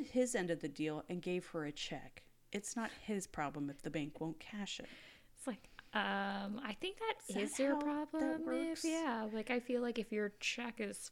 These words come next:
Speaker 2: fake or fraudulent, then that's
Speaker 1: Can we do
Speaker 2: probably
Speaker 1: that to the creditors? Like, I,
Speaker 2: <laughs>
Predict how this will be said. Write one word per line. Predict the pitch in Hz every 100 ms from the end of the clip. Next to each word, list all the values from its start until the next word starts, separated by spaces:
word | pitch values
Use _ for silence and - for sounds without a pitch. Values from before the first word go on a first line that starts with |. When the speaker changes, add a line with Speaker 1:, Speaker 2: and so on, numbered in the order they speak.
| -
Speaker 2:
fake | - 233 285 381 - - - -
or | 220 208 208 208 - -
fraudulent, | 254 277 359 339 349 339 349
then | 214 220 208 208 214 214
that's | 233 220 -
Speaker 1:
Can | - 220 226
we | 294
do | -
Speaker 2:
probably | 349
Speaker 1:
that | 277 320 339
to | 294
the | 214
creditors? | - 214 247 269 277 277 -
Like, | 190 175 - - - -
I, | -
Speaker 2:
<laughs> | -